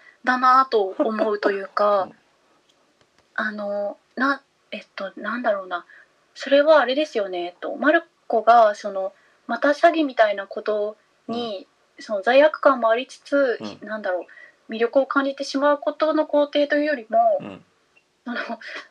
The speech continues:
Speaker 1: 誰しも薄々これってグレーかもしれないなみたいな詐欺心を抱きつつも、
Speaker 2: うん。
Speaker 1: なんか自分のその目の前の承認欲求だったりとか、
Speaker 2: うん。
Speaker 1: 快楽みたいなものを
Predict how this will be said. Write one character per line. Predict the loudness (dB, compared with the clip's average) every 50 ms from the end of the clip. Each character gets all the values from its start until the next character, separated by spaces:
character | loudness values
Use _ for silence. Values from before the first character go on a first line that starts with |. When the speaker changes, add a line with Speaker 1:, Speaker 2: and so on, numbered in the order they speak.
| _ _ _ _ _ _ _ _ _
Speaker 1:
誰 | 2 2 4 4 2 0
し | 0 -2 -4
も | -2 -2 -2 -2 -2 -2
薄 | -4 -8 -4 0 0
々 | 0 0 2 -2 -4 -4 2
こ | 2 4
れ | 4 4
っ | 4
て | 2 _ _ -2 0 0
グ | 2 0 2
レ | 2 4 2 2
ー | 0 2
か | 2 2 4
も | 2 2
し | 0 -2 -2
れ | -2 2
な | 2 2 0
い | 2
な | 2 0 0 0
み | 4 4
た | 4 4
い | 4
な | 0
詐 | -2 -2 -2
欺 | -2 -2
心 | 0 0 0
を | 0 0
抱 | -2 -4 -6
き | -6 -12
つ | -20 -20 _
つ | -4 -2
も、 | 0 0 0 0 0 -2 -2
Speaker 2:
う | -4
ん。 | -8 -14 -18 _ _ -8
Speaker 1:
な | -8 -2
ん |
か | -2 -4
自 | -2 -2 -2
分 | 0 2 2 2
の | -2
そ | -2 -2 -2
の | 0
目 | 0 -2
の | -2 -2 0
前 | 2 4 4 2 2
の | 0 -2 -2 0 0
承 | -2 -2 -2
認 | -2 -2
欲 | -4 -6 -6 _
求 | -2 0
だ | 0 0
っ | -4 -2
た | -4 -6
り | -6 -6
と | -10 -12
か、 | -4 0 2 2 2 0
Speaker 2:
う | -2
ん。 |
Speaker 1:
快 | -2 -2 -2 0
楽 | 0 -2 -2 -2 -8 -8
み | -8 -8 -6
た | -6 -8
い |
な | -8 -12
も | -14 -10
の | -4 -2 0 -2
を | -2